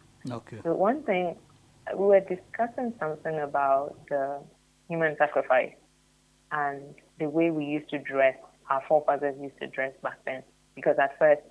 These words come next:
Speaker 2: you would see a woman with the breast bare and just a cloth le-, um, around her, but the breast is bare and they're walking barefooted. And I'm like,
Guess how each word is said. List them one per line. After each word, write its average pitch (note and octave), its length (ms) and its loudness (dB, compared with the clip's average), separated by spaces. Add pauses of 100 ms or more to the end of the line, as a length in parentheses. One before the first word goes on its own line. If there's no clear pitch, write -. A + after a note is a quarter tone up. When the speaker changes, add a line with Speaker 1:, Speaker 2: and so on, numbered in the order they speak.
(120)
Speaker 2:
you D#3 160 -2
would D3 220 -2
see E3+ 120 4
a D3 80 6
woman D3 440 -2 (120)
with D3 180 0
the C#3+ 100 2
breast D3 380 6 (680)
bare C#3+ 320 6 (680)
and D#3 100 -4
just D#3 140 2
a C#3+ 80 6
cloth - 380 4 (680)
le-, C#3+ 280 0
um, B2+ 380 0 (1300)
around D3 400 2
her, C#3+ 300 4 (160)
but D3+ 140 2
the C#3+ 80 8
breast C#3+ 320 4
is - 80 -10 (120)
bare B2+ 220 0 (160)
and C#3 160 -4
they're C3+ 120 2
walking C#3 360 -2
barefooted. - 540 0 (1300)
And A#3+ 120 -2
I'm B3+ 180 4
like, A#3 280 4